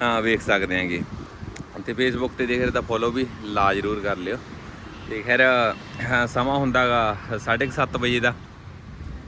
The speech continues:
ਫਿਲਹਾਲ ਆ ਘਰ ਦੇ ਇੱਕ ਦੋ ਕੰਮ ਕਰ, ਕਰਦੇ ਆ ਤੇ ਉਸ ਤੋਂ ਬਾਅਦ ਸਵਾ ਗਿਆਰਾਂ ਵਜੇ ਪਾਣੀ ਦੀ ਵਾਰੀ ਆ।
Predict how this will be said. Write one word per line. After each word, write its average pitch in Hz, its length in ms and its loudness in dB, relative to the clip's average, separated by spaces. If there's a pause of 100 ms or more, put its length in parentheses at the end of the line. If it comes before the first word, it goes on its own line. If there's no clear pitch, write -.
(320)
ਫਿਲਹਾਲ 123 360 4
ਆ 120 180 6
ਘਰ 123 220 2
ਦੇ 110 120 0
ਇੱਕ 113 140 -2
ਦੋ 113 120 0
ਕੰਮ 113 240 0
ਕਰ, 107 160 -2 (320)
ਕਰਦੇ 110 300 0
ਆ 123 80 2
ਤੇ 117 100 -2
ਉਸ 117 120 -2
ਤੋਂ 117 140 -8
ਬਾਅਦ 117 340 0
ਸਵਾ 113 320 0
ਗਿਆਰਾਂ 107 280 -2
ਵਜੇ 104 180 -2
ਪਾਣੀ 101 300 -4
ਦੀ 104 100 -4
ਵਾਰੀ 104 300 0
ਆ। 117 120 0